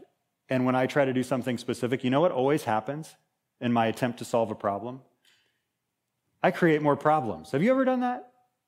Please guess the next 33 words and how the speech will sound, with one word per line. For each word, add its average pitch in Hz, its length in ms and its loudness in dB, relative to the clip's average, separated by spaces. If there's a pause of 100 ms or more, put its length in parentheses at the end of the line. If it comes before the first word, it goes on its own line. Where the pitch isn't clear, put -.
You? 220 360 -2
You? 208 200 -2
Anybody? 190 480 0 (200)
Everybody's 165 400 2
done 170 160 4
that, 135 180 0
right? 139 220 2 (800)
The 147 80 4
humans 202 640 0
will 127 480 4
not 151 260 2
be 175 100 4
able 143 160 4
to 131 60 0
keep 185 240 -4
their 165 140 4
promises, 151 580 0
and 127 80 0
the 107 60 -4
promises 135 480 -2
they 113 120 0
do 123 160 -2
keep 131 260 -4
will 123 100 -2
not 123 240 -2
turn 127 180 -2
out 117 260 0
the 117 80 -2
way 113 280 0
that 107 180 -4
we 113 140 -2
hope 113 340 0 (560)
because 117 840 2